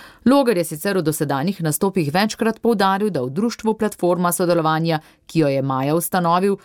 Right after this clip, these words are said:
za zdaj ostajajo na stališču, da ne bo preraslo v stranko. In tudi njegov današnji odziv na zapis izvršilnega odbora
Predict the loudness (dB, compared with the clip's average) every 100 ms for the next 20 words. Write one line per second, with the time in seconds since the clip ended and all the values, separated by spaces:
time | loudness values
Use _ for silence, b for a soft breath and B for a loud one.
0 | b 0 0 2 0 -2 -6 -8 -2 0
1 | 2 2 0 -2 -2 -2 -2 -2 -2 b
2 | b -2 2 2 2 2 -2 -2 -2 -2
3 | -4 -6 -2 -2 -2 -4 -4 -6 -8 -8
4 | _ _ -2 0 0 0 2 2 2 2
5 | 0 -2 -4 -2 0 0 0 0 2 -2
6 | -4 -4 -4 -2 -2 0 0 0 0 0
7 | 0 0